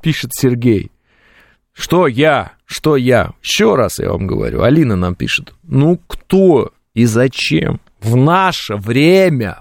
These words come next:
в наше время используют пилы, ножи и молотки? Зачем? Кто их использует? Что? Лучше, лучше сделать ш-, какой-то качественный новый контент.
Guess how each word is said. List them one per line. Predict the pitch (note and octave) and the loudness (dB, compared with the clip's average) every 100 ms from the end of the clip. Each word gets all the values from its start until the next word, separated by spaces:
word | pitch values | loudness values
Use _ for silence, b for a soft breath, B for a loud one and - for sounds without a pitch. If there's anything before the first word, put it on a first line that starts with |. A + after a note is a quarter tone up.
| - | -6
в | B2+ | 0
наше | C#3+ D#3+ - | 0 0 -4
время | A2+ A#2 A#2+ D#3 B2+ G2 - - | -4 0 4 4 2 -4 -10 -2
используют | B2+ - - C#3+ D3+ C3 A#2 G2+ - - | -2 -2 0 2 2 0 -4 -6 -8 -2
пилы, | C3+ F3 C#3+ G2+ | 2 4 4 2
ножи | G2+ G#2 G2+ A2 A#2 | 2 2 0 0 2
и | C#3 | 4
молотки? | A2+ F#2+ F2+ - - - - - b b b - | 4 2 0 -2 -8 -8 -8 -8 b b b -4
Зачем? | C3 B2+ - - - B2 G2+ - _ _ | -2 0 -2 -4 2 2 0 -6 _ _
Кто | - C#3+ C3+ | -2 2 2
их | G2 - | 0 -8
использует? | - - - - _ _ _ _ _ _ _ _ _ _ _ _ | -18 -12 -12 -12 _ _ _ _ _ _ _ _ _ _ _ _
Что? | - - - F#3 D3 - _ _ _ _ _ _ _ _ _ _ _ _ _ | -6 -4 2 4 4 0 _ _ _ _ _ _ _ _ _ _ _ _ _
Лучше, | - D3 A3 B3 - A2+ - | 0 4 4 2 0 -2 0
лучше | C3+ F3 G#3 - - - - | 2 4 2 0 -6 -10 -14
сделать | A2+ A2+ F#3+ A3 F#3+ | -8 0 2 2 0
ш-, | - - | -4 -6
какой-то | - C3+ E3 D#3 | -4 -2 0 0
качественный | - F3+ F3+ - C#3+ | 0 0 -2 -2 0
новый | C#3 D#3+ D3 | 2 2 2
контент. | - B2+ A#2 D3 D3+ C3 F#2 - | 0 -2 0 0 -2 -4 -8 -16